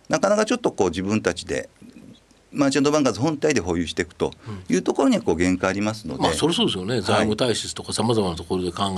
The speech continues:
Speaker 2: えた場合、やはり限界値は出てくるということで、一つは投資家の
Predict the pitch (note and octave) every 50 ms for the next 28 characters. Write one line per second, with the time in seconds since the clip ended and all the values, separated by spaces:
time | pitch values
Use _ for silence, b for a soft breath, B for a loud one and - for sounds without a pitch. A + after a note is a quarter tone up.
0 | F#2+ F2 E2+ - F2+ E2 F#2 F#2 F#2 F#2 A2 D#3+ E3+ C#3 B B B B B -
1 | - G3 F#3 C#3+ G2+ F2+ A#2 B2 C3 C#3+ D3+ - D3 D#3 D#3 D3+ - F2 D#2 -
2 | - F2 - F#2 - - - E2 E2 - - - - - - - G2+ F#2+ F#2 F2+
3 | F2+ - F#2 F2+ - D#2 E2 A2 A2+ G2+ F#2 E2 B B B B B B B -
4 | - - C4+ C4 - - C3+ D#3 E3+ F3 C#3 A#2 B B B - - - A#2+ A#2
5 | A#2+ - - - C3+ B2+ A#2 D3+